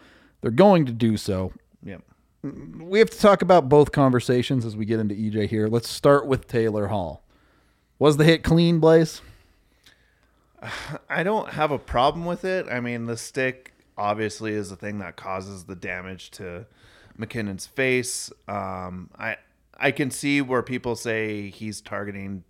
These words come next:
Speaker 2: maybe some of the chin, some of the head area.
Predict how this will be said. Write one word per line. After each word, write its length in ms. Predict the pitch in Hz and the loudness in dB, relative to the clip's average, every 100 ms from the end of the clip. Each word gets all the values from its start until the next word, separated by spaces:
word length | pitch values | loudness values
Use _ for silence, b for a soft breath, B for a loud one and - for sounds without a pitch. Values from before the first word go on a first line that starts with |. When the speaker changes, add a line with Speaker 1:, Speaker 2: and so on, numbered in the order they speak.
| _ b b b b b b | _ b b b b b b
Speaker 2:
maybe 400 | 98 101 104 101 | -8 -4 -2 -4
some 280 | 98 - 101 | -6 -8 -8
of 60 | 95 | -8
the 80 | 92 | -12
chin, 600 | - 123 110 107 104 98 | -10 -6 -6 -4 -8 -10
some 180 | - 104 | -12 -10
of 60 | 95 | -10
the 60 | |
head 260 | 92 110 110 | -8 -6 -4
area. 560 | 107 110 113 110 110 | -4 -4 -4 -4 -4